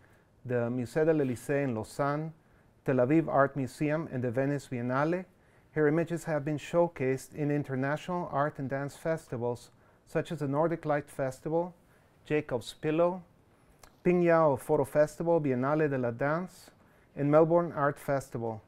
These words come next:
Her commercial clients include Raymond Weil, Sony, Disney, Rolex, Hanes, Pepsi, Johnson and Johnson, Epson, and Kodak. So please help me welcome Lois to our lecture series.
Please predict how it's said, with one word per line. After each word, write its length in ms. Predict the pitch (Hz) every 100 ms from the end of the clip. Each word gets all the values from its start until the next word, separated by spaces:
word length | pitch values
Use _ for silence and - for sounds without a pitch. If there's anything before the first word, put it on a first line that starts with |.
| _ _ _ _ _
Her 140 | 165
commercial 400 | - 165 170 185
clients 400 | - 170 165 -
include 400 | 131 - 165 139 101 -
Raymond 440 | 127 135 131 123 120
Weil, 400 | 139 151 170 160 -
Sony, 540 | - - 160 165 180 185 - _
Disney, 480 | 139 143 180 180 175 - _ _ _ _ 139
Rolex, 640 | 156 170 180 - - - - - _ -
Hanes, 560 | 160 151 156 160 - - -
Pepsi, 520 | 151 - 170 151 151 - _ _ _ _
Johnson 420 | - 151 156 180 170
and 140 | 156
Johnson, 520 | 156 135 127 143 131 -
Epson, 380 | 151 - 151 127
and 120 | -
Kodak. 520 | 147 143 113 110 - - - - - - -
So 120 | 160
please 360 | - 165 165
help 200 | 156 151
me 120 | 143 139
welcome 340 | 143 139 143
Lois 240 | 135 139 -
to 100 | 135
our 60 |
lecture 320 | 127 120 131
series. 340 | 117 123 113